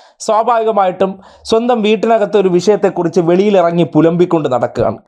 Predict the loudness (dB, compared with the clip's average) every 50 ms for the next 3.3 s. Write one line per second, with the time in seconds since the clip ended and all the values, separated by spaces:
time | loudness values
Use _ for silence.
0 | _ _ _ _ -6 -4 -2 -2 -2 -2 -2 -2 0 0 2 2 0 0 -2 0
1 | 0 0 0 0 0 0 -2 -2 -2 -2 -2 -2 -4 -4 -6 -12 _ -4 -2 0
2 | 0 0 0 0 0 0 2 2 2 0 -2 -2 -2 0 0 0 0 0 -2 -4
3 | -4 -4 -2 -2 -2 -2